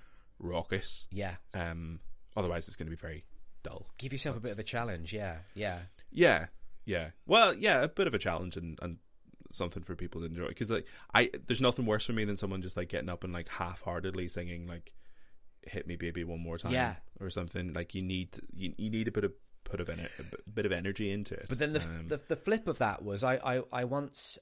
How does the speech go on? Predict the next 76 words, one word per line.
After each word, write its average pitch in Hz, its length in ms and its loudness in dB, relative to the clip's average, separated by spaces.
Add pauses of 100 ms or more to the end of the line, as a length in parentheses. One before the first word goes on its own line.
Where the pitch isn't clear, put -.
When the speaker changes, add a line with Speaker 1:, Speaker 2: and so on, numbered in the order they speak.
Speaker 2:
went 117 240 0
to 117 80 -4
a 104 40 -4
karaoke 113 440 0
night 107 140 0
at - 80 -8
my 101 100 -2
dad's 101 420 -2
work. 98 380 0
I 120 40 2
was 117 140 2
working 139 360 6
there 98 120 2
at - 80 -4
the 107 60 -8
time, 87 460 -2
so - 120 -8
it 85 60 -4
wasn't 98 220 -4
just 95 120 -10
like 92 140 -6
I 98 40 -6
Speaker 1:
Mm-hmm. 92 240 -2
Speaker 2:
gate 92 180 -4
crashed 90 240 -8
his, 90 180 -8 (280)
you 98 100 -10
know, 85 80 -6
I 82 40 -8
was 92 180 -8
doing 107 340 -4
a 92 40 -4
summer 101 280 0
job 87 260 -6
at - 60 -12
his, 92 160 -12
his 95 200 -6
work. 90 380 -6 (540)
And, 104 320 0
Speaker 1:
Mm-hmm. 107 120 0
Speaker 2:
um, 107 140 -2 (600)
there 117 120 2
was 113 100 -2
a 117 40 0
girl 131 200 8
who 123 80 4
could 117 140 -2
sing 113 260 0
really 110 300 4
well. 92 480 2 (420)
The 127 80 0
reason 135 180 6
I - 40 8
Speaker 1:
Yeah. - 40 8
Speaker 2:
remember 110 200 4
this 95 180 -2
is 98 60 -4
'cause - 80 -4
you 95 100 0
said, 98 220 0
"Hit 110 100 -4
me, 95 80 -6
baby, 92 220 -4
one 90 120 -4
more 85 120 -6
time." 92 260 -2
But - 280 -12
there 131 40 2
was 117 80 2
a 123 40 0
girl 131 120 4
who 123 60 2
could 113 100 -4
sing 107 180 -2
really 113 280 -2
well, 98 420 -2